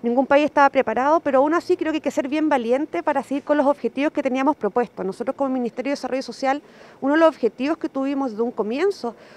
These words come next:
fue desarrollar esta encuesta, para poder así tener un termómetro, para poder realizar,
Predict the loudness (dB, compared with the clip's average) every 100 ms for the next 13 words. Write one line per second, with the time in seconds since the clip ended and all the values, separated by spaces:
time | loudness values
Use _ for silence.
0 | -20 -20 0 4 4 2 0 0 0 2
1 | 2 0 -4 -12 -2 0 2 2 4 2
2 | 0 -12 -12 -20 -2 4 4 4 2 2
3 | 0 0 0 2 0 2 2 4 6 6
4 | 4 2 -2 -6 -20 -4 2 4 6 4
5 | 4 0 -2 0 0 0